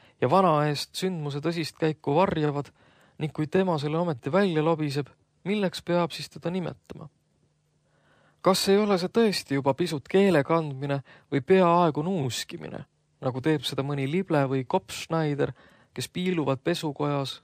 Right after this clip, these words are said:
uste taga läbi lukuaugugi, et siis tuhat nelja direktori juurde rääkima joosta? Indrekul tundus lõpuks ainukese lohutusena, asi puutub ju isiklikult temasse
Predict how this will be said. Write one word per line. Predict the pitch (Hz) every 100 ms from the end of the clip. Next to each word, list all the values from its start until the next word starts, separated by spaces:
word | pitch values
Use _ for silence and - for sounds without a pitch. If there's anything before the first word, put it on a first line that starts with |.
| -
uste | 165 - 139 131
taga | 139 131 127 _ _ _
läbi | 165 175 156
lukuaugugi, | 185 - - 151 147 - - - - _ _
et | 135 123
siis | 135 -
tuhat | 185 156 -
nelja | 165 160 135
direktori | 131 165 170 - 139
juurde | 139 131 120
rääkima | 104 - - 78
joosta? | 76 - - - - _ _ _ _ _ _ _ _ - - -
Indrekul | 214 202 - 170
tundus | 156 196 151 151
lõpuks | 139 156 - 185
ainukese | 196 151 - 147
lohutusena, | 165 190 147 - - 143 147 143 - _ _ _ _ _ _
asi | 156 170 143 123
puutub | 165 156 - 143 131
ju | 143 143
isiklikult | 175 160 - 143 - 143
temasse | 104 190 143 - 147